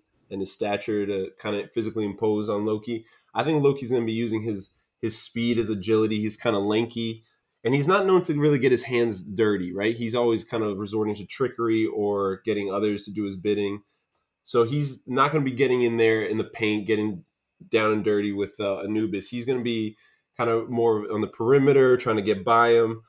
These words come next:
He's gonna be shooting, um, from the three-point line. I think he's gonna be shooting a lot, and he's gonna be good at it 'cause he's got that telekinesis, and he's got enhanced senses and enhanced strength. And I think he's gonna rely a lot on his,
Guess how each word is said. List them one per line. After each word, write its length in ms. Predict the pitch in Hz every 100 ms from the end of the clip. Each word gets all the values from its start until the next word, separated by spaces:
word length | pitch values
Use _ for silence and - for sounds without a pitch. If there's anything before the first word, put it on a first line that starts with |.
| _ -
He's 100 | 107
gonna 120 | 113
be 60 | 107
shooting, 680 | - 120 120 113 113 117 -
um, 320 | 110 104 101
from 200 | 104 113
the 40 | 104
three-point 380 | 120 110 120 113
line. 160 | 113
I 60 | 104
think 180 | 113 110
he's 100 | 104
gonna 120 | 107
be 80 | 104
shooting 300 | 113 101 98
a 40 |
lot, 340 | 101 107 113 - _ _ -
and 80 | 92
he's 100 | 95
gonna 120 | 90
be 80 | 87
good 240 | 95 113
at 180 | 113 110
it 140 | 113 - _
'cause 120 | _ 101
he's 100 | 85
got 180 | 92
that 200 | 92 90 - _
telekinesis, 800 | 113 95 95 104 123 123 120 -
and 80 | 92
he's 120 | 90 -
got 300 | 95 90 - _ _ _ -
enhanced 380 | 90 90 85 -
senses 360 | 120 117 113
and 180 | 95 90
enhanced 300 | 95 85 -
strength. 380 | - 113 117 - _ _ _ _ _ -
And 540 | 113 117 113 110 101 113 - -
I 100 | 120
think 220 | 160 156
he's 140 | 156 127
gonna 160 | 139
rely 340 | 123 120 123 123
a 200 | 120 117
lot 260 | 113 110
on 120 | 110
his, 520 | 110 107 101 - -